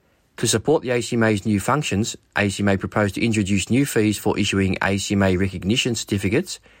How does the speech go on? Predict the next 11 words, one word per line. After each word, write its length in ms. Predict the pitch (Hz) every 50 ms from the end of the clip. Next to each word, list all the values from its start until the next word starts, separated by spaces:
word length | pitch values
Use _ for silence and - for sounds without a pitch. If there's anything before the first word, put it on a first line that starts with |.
| _ _ _ _ _ _ _ _ _
assessing 460 | - 90 - - 104 87 90 90 90
applications 580 | 92 92 98 92 - - 101 98 - 104 98 95
for 160 | - 98 87
recognition 540 | 95 95 - 92 82 98 98 92 92 92 85
of 180 | 87 85 -
prior 300 | - - 101 95 92 90
learning, 420 | 87 101 113 120 113 101 101 110 110 - - - _ _ _ _ _ -
and 160 | - - -
issuing 400 | 127 113 - 120 110 104 101 92
call 240 | - - 101 95 90
signs. 440 | - - 85 80 80 78 - -